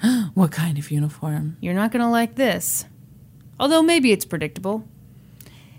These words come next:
Speaker 2: It was a uniform for an officer of the Corrections Corporation of America,
Speaker 1: Hmm.
Speaker 2: one of America's private prison companies.
Speaker 1: Wow.
Speaker 2: Yeah, just the type of guy you want in charge of people.
Speaker 1: Yeah.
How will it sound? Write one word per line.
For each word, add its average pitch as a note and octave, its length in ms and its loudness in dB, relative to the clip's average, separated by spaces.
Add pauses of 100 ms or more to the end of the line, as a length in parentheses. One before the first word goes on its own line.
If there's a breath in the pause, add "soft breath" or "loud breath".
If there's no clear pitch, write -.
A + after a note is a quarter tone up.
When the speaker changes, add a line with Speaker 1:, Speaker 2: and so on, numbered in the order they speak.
(160 soft breath)
Speaker 2:
It - 120 -4
was F4 160 2
a F4 60 4
uniform D4+ 680 4
for A#3+ 180 -2
an G3 100 2
officer G#3+ 540 0
of F#3 160 -4
the F#3 80 -4
Corrections A3+ 760 0
Corporation F3 800 -4
of - 120 -8
America, D#3+ 880 -8
Speaker 1:
Hmm. G#3+ 480 6
Speaker 2:
one F3+ 140 4
of D3 100 6
America's F3+ 540 0
private E3 500 -4
prison E3 420 -8
companies. - 520 -8
Speaker 1:
Wow. E3 1300 6
Speaker 2:
Yeah, F3+ 400 -4 (100)
just A#3 380 0
the A3+ 80 0
type G3+ 260 0
of F3+ 100 -2
guy E3 280 2
you F3 320 -4
want E3 720 -6 (340)
in F3+ 200 -4
charge E3+ 360 -4
of F3 100 -12
people. - 460 -8
Speaker 1:
Yeah. D3 420 -2